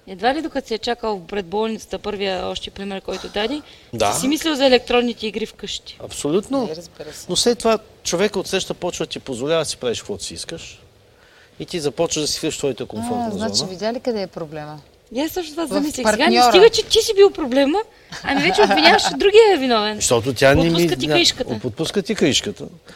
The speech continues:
Speaker 2: И това както зави-, а, е за мен, така и за нея. Ако аз си отпусна на Иванка каишката, а, така
Speaker 3: Тя
Speaker 2: че
Speaker 3: ще
Speaker 2: да си
Speaker 3: започне да
Speaker 2: винаги
Speaker 3: си позволява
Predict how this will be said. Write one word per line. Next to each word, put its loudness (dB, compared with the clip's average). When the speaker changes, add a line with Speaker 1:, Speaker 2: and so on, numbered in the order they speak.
Speaker 2:
И -8
това 2
както -4
зави-, -2
а, 2
е -2
за 0
мен, -2
така -6
и 0
за 0
нея. 0
Ако -4
аз 6
си 2
отпусна 0
на 0
Иванка 0
каишката, -8
а, -8
така -2
Speaker 3:
Тя 2
Speaker 2:
че 2
Speaker 3:
ще 2
Speaker 2:
да 2
си 0
Speaker 3:
започне 4
да 6
Speaker 2:
винаги 6
Speaker 3:
си 4
позволява 4